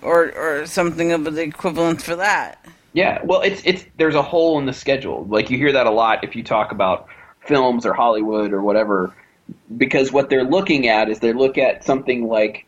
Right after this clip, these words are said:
Speaker 2: you know, A-, Avengers. Well, it made X amount of money last year in May. What are we doing this year in May? Well, Iron Man three is this year in May. You know what I'm saying? Like, that's, that's the way Hollywood has always worked.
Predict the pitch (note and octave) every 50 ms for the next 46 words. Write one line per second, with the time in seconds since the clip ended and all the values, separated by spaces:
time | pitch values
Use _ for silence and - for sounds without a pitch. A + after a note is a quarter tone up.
0 | _ - A#2+ A2+ G2+ G2 F#2+ F#2+ G2 - _ _ _ _ _ _ _ _ _ _
1 | - F2 D#2+ - - - A2+ - B2 B2+ C3 A#3 G#2+ G2 F2 F2+ - - - -
2 | _ _ _ _ _ _ _ _ - A2+ A2+ G#2+ B2 C3+ - A#2+ C3 C3 B2+ A#2+
3 | A#2 - _ _ _ _ _ _ _ - A#2 B2 B2 - - B2 A#2+ A2+ A2+ G#2+
4 | G#2+ A#2 B2+ B2 A#2+ A#2 A2 G#2 G2+ A2 A#2 A#2+ A#2+ A#2 A2+ - - A#2+ A2 G#2
5 | G2+ G#2+ C3 C#3+ B2+ A#2 A2+ A2 A2+ A#2 A#2 A#2+ A#2 A2+ G#2+ A2 G#2+ G#2 G2+ G#2
6 | G#2 G2+ G2+ G2+ F#2+ F2 E2 F2 E2+ C#2+ B1 D2 D2+ G2+ G#2 G2+ G#2 A#2+ G2+ -
7 | E2+ F#2 F#2 G2+ G#2 A2 G#2+ G#2 - D#3+ E3 D3 A2 F#2+ F2 D#2+ - F#2+ G2+ G2
8 | F#2+ G2 G#2 G2+ - - G2 F2 E2+ D#2+ F#2 G2 F#2 F2 D#2 - - - - _
9 | _ _ - A2+ C3 C#3 C3+ C3 B2 A#2+ - C#3 C3+ B2+ B2 B2 A#2+ A2+ A2 -
10 | - - - - - - - - - _ - C#3+ C3+ C#3+ C#3+ C#3+ C#3+ - - -
11 | - - - B2+ C3+ C3 - - - D3+ C3+ C3 B2+ B2+ B2+ B2 B2 B2+ B2 B2+
12 | B2 A#2+ A#2 A#2+ B2 C3+ - C#3+ C3+ A#2+ - - G#2 A2+ A#2 A2+ A2+ G#2+ G#2+ G2
13 | F2+ E2+ F#2 F#2 D#2 C2+ - _ _ -